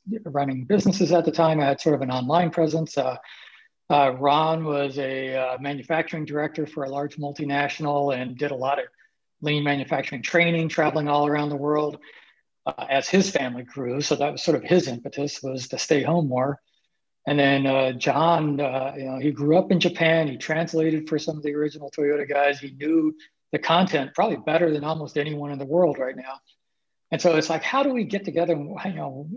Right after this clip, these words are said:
and do something with this? And, uh, and so that's when we decided back, uh, oh, I don't know, two thousand seven-ish, I wanna say, to do something. It took a couple of years to really come together. There were some technologies we wanted to have in place before we launched.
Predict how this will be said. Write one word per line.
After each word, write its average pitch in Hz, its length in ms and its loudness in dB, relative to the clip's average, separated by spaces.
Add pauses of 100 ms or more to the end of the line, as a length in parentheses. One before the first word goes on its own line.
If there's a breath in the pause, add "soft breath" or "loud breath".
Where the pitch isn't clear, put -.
and 139 240 -6
do 175 200 6
something 127 400 0
with 120 160 -8
this? - 340 -10
And, 135 340 -2
uh, 131 300 0
and 131 120 -14
so 139 380 -2 (560 loud breath)
that's - 460 0 (320)
when 147 300 -4
we 139 180 -4
decided 151 440 0
back, 147 260 -4 (180)
uh, 139 440 0 (500)
oh, 156 160 -8
I 127 100 -12
don't 127 140 -12
know, 127 260 -10
two - 140 -18
thousand 139 380 -10
seven-ish, 151 640 -4
I 175 80 4
wanna 175 240 -2
say, 185 340 4 (760 loud breath)
to - 80 2
do 170 120 6
something. 175 320 4
It - 100 -4
took 165 140 2
a 156 60 0
couple 175 240 0
of 139 80 2
years 160 340 4
to 151 100 -2
really 151 160 2
come 156 200 -4
together. 151 480 2
There 143 120 -2
were 139 40 -8
some - 160 -14
technologies 160 800 0
we 156 80 0
wanted 160 280 -8
to 156 80 -6
have 151 160 -6
in 156 100 -6
place 151 320 -6
before 151 360 -8
we 147 100 -4
launched. 151 520 -8